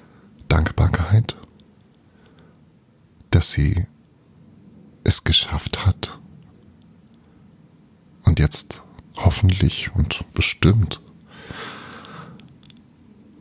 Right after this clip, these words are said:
Frieden und Ruhe gefunden hat. Und andererseits unendlicher Schmerz und Trauer,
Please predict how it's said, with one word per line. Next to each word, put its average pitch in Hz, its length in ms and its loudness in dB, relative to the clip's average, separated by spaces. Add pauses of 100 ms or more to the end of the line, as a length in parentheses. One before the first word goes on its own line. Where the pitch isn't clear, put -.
(260)
Frieden 85 560 2 (580)
und - 500 -2 (640)
Ruhe 87 580 4 (1800)
gefunden - 560 0
hat. 107 320 2 (1600)
Und 87 160 4
andererseits 76 1160 0
unendlicher 78 760 2 (460)
Schmerz - 600 2
und - 180 0
Trauer, 76 560 2